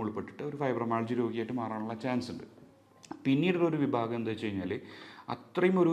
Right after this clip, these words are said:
ജനറ്റിക് ആയിട്ട് ഫൈബ്രോമയാൾജിയിലേക്ക് എത്താനുള്ള ഒരു ചാൻസ് ഉണ്ടാവില്ല, പക്ഷെ അവരിലേക്ക് ഒരു ഫ്രാക്ചർ സംഭവിക്കുകയോ, കാലിനൊരു ഫ്രാക്ചറോ ഒരു നടുവേദനയോ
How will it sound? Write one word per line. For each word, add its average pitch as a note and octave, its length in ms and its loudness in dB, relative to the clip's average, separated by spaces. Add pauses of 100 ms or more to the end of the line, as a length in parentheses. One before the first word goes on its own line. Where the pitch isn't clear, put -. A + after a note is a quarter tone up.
(140)
ജനറ്റിക് C#3 400 4
ആയിട്ട് A#2+ 300 2 (100)
ഫൈബ്രോമയാൾജിയിലേക്ക് A#2 840 2
എത്താനുള്ള C#3 520 0
ഒരു B2 160 0
ചാൻസ് A2 320 0
ഉണ്ടാവില്ല, D#2+ 360 -6 (840)
പക്ഷെ E3 240 0
അവരിലേക്ക് B2 500 4
ഒരു A2 120 2 (500)
ഫ്രാക്ചർ A2 480 -2
സംഭവിക്കുകയോ, F2 500 -2 (300)
കാലിനൊരു G2 400 0
ഫ്രാക്ചറോ F2 400 -4 (440)
ഒരു G2+ 100 0 (100)
നടുവേദനയോ F#2+ 600 2